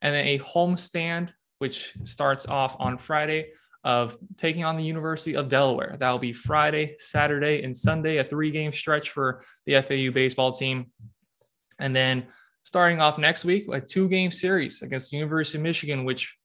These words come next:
as I mentioned to start off the show, F A U alum Jacob Brown will be back here on F A U Owl Radio to bring you guys the commentary of that game, as well as perhaps Jacob Kelly makes an appearance on that.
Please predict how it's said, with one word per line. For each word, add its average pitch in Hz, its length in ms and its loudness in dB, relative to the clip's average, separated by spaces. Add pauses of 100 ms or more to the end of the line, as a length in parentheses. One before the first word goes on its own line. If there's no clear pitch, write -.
(360)
as 127 180 -4
I 131 80 0
mentioned 135 400 -4
to - 60 -8
start 135 220 2
off 127 80 0
the 143 80 -4
show, 151 340 0 (400)
F 147 180 2
A 151 100 4
U 147 200 2
alum 143 320 2
Jacob 151 420 -2
Brown 151 340 0
will 151 80 -4
be 131 140 -2
back 135 440 0
here 147 280 -2
on 131 120 0
F 139 200 -2
A 147 80 -2
U 143 160 -2
Owl 139 200 2
Radio 143 380 2
to 147 140 -4
bring 131 340 -4
you 143 140 -2
guys 143 400 0
the 123 260 -4 (300)
commentary 160 640 4
of 143 120 0
that 147 220 4
game, 143 320 -2
as 131 180 -2
well 135 260 0
as 131 300 -2 (580)
perhaps - 680 -2 (120)
Jacob 135 340 0
Kelly 135 300 -4
makes 131 240 -6
an 131 60 -6
appearance 120 360 -6
on 120 120 -8
that. 123 280 -6